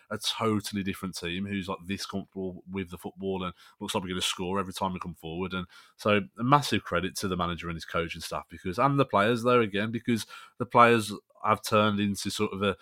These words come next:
sort of semi sort of consistent team. We haven't been like that for a very, a very long time. And so, you know, you, you, they're, they're churning out sort of seven or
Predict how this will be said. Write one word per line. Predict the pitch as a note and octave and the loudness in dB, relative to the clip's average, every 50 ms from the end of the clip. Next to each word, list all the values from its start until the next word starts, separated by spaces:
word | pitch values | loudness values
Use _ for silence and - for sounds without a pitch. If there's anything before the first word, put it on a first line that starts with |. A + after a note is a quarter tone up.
| - - - | -10 -18 -8
sort | - - - A#2 | -4 -2 -2 0
of | - | 0
semi | - - B2+ A#2+ A#2 A#2+ A2+ | 4 6 6 6 6 4 2
sort | - - A#2 G#2 | 2 0 -2 -2
of | G#2 | -2
consistent | - A2 - - G#2+ - - G#2 F#2 | -2 -4 -4 -4 -4 -4 -4 -6 -6
team. | - - G2 G2 G#2 A2+ A#2+ B2+ | -4 -4 -2 -2 -2 -2 -4 -2
We | - D3 | 2 4
haven't | D#3+ C#3 B2+ A2 | 4 4 4 2
been | F2+ E2+ D#2+ | -2 -2 -4
like | D#2 D#2 - | -4 -6 -6
that | D2+ D2 - | -8 -8 -8
for | - F#2+ F#2 | -6 -4 -4
a | F2 | -2
very, | D#2+ G2 F#2 F#2+ G#2 G#2+ | 0 2 2 2 2 0
a | G2+ | 0
very | F2+ F#2+ F#2 G2 G#2 | -2 -2 0 0 0
long | G#2+ G#2+ G#2+ G#2+ | 0 -2 -2 -2
time. | - - G#2+ A2 G#2+ G#2+ | -2 0 2 2 2 2
And | G#2+ G2+ | 0 -2
so, | - - A2 A2 G#2 - - - - - - | 0 0 2 2 2 0 -4 -14 -20 -16 -8
you | - B2 | -2 0
know, | A#2 A2+ | 2 4
you, | G#2+ G#2+ A#2 - | 4 4 2 0
you, | A2+ A#2 A#2+ A2+ G#2 - | 2 2 0 0 0 -4
they're, | G2+ A2 A#2+ B2+ | -6 -4 -2 0
they're | A#2 B2 A#2+ | 4 4 2
churning | A#2 - - - A#2+ A#2 A2+ A2+ G#2 F#2 | 2 2 4 6 8 8 8 6 6 4
out | F#2 G#2+ G#2 G2 | 2 2 0 -2
sort | - A2+ | -4 -4
of | - - | -4 -2
seven | - A2+ G#2+ G#2 F2+ G2+ G2+ G2 | 0 2 2 2 2 0 -2 0
or | G2 | 0